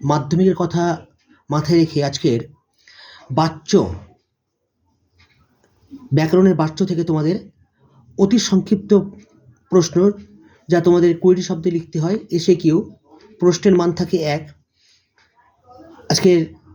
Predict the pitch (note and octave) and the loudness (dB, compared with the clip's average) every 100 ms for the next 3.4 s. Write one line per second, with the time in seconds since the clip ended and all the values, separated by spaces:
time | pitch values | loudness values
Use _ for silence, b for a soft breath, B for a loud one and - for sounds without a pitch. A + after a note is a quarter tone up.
0 | - _ _ - - - G3 - G3 G3 | -20 _ _ -8 -6 0 0 2 2 2
1 | A#3 F#3+ F#3 F3 D#3+ E3 F#3 E3+ F3+ G3 | 2 2 2 0 0 0 0 0 2 0
2 | F#3+ D#3+ F#3+ G3 F#3+ E3 D#3+ D#3+ D#3 D3+ | 0 -2 -4 -2 -2 -2 -2 -2 -2 -2
3 | B2+ A2 F#2+ | -2 -2 -6